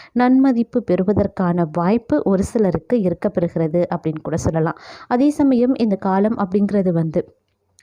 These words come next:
பெரும்பாலும் பார்த்தோம் அப்படின்னா உங்களுக்கு ஓரளவுக்கு வந்து போராட்டம் நிறைஞ்சதாகவே இருக்கும்.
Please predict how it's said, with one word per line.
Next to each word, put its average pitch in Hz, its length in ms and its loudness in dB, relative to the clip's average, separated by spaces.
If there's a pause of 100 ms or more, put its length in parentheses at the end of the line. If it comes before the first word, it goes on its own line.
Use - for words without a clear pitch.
(120)
பெரும்பாலும் 247 560 2
பார்த்தோம் 190 440 -2
அப்படின்னா 170 340 -2
உங்களுக்கு 170 520 -2 (300)
ஓரளவுக்கு 240 680 0
வந்து 202 520 2
போராட்டம் 226 640 -2
நிறைஞ்சதாகவே 190 960 -2
இருக்கும். 165 400 -4